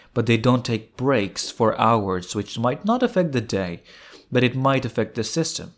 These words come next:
you created for yourself in the long run, your habit. The best way to stay focused and energized while completing a task is to take breaks. For example, ten minutes off every hour. That means you work for fifty minutes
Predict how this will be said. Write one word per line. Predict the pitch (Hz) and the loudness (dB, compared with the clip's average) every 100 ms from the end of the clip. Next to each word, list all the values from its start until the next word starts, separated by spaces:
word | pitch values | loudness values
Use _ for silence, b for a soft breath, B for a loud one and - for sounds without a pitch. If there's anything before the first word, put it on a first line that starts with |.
| _ | _
you | 110 | -8
created | 104 107 101 95 | -4 -2 -2 -2
for | 104 | -4
yourself | 104 107 - 165 104 - | -2 -2 0 2 0 -2
in | |
the | 101 | -4
long | 107 117 117 | 0 0 0
run, | 98 82 - _ | -4 -6 -10 _
your | 107 | -4
habit. | 107 107 87 - - _ B B B B B - | -2 -2 -4 -14 -20 _ B B B B B -2
The | 117 | 2
best | 143 170 - | 4 2 2
way | 98 92 - _ _ | -2 -4 -10 _ _
to | - 110 104 95 | -4 -2 0 -2
stay | - 107 | -2 -2
focused | - 131 143 101 92 - - b b | 2 2 2 0 -8 -8 -12 b b
and | 113 | -2
energized | 135 123 92 95 95 95 - | 0 0 0 -4 -6 -6 -6
while | 110 107 | -2 -2
completing | 107 117 117 151 170 | -2 -4 0 0 0
a | 117 | -2
task | - 95 82 - - b b b b | -2 -4 -4 -8 -12 b b b b
is | 113 101 90 | -6 -4 -4
to | 113 | -6
take | - 101 113 | -4 -4 -2
breaks. | 117 98 87 - - _ _ _ | 0 2 0 -4 -6 _ _ _
For | 202 | 2
example, | 165 - 101 98 101 B B B | 4 4 0 0 -2 B B B
ten | 170 156 | 2 2
minutes | 151 - | 2 2
off | 113 101 - _ | 0 0 -4 _
every | 127 120 120 123 | -2 0 2 2
hour. | 104 87 85 B B - | 2 0 -4 B B -4
That | 110 110 | -2 0
means | 110 104 | -2 0
you | 110 | 0
work | 110 107 | 2 0
for | - 92 | 0 0
fifty | 147 147 156 | 0 0 -2
minutes | 104 92 - | -2 -2 -4